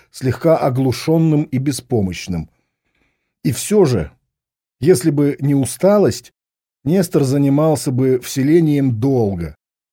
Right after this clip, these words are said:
изучая спектр получаемых ощущений от разного рода объектов. Закончил он тем, что попытался снова пересесть в кота,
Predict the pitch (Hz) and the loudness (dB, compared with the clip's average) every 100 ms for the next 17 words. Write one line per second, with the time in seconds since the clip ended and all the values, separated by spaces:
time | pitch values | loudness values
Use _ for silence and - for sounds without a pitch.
0 | _ 104 107 - 131 120 110 - 139 - | _ -8 -8 -4 -2 -2 -2 -4 -4 -2
1 | 117 - 120 110 127 120 110 104 - 101 | -6 -4 -4 -2 0 0 0 -4 -6 -8
2 | - - 143 139 110 98 113 120 107 107 | -8 -4 -2 0 -2 -2 -4 -2 -2 -2
3 | 107 113 107 104 98 98 95 - 78 - | 0 0 -2 -4 -4 -4 -4 -8 -16 -20
4 | _ _ _ _ _ _ _ - 127 123 | _ _ _ _ _ _ _ -8 -6 0
5 | 208 208 185 147 135 123 - 202 220 175 | 2 4 2 2 0 -2 -2 2 2 0
6 | _ _ _ - - 139 131 127 104 147 | _ _ _ -12 -4 -2 -2 -4 2 2
7 | 170 160 123 143 151 151 147 - _ 127 | 2 0 -4 0 2 2 0 -6 _ -2
8 | 123 123 147 123 - - 156 127 - 104 | 0 0 -2 -4 -6 -8 -4 -4 -2 -4
9 | 73 | -4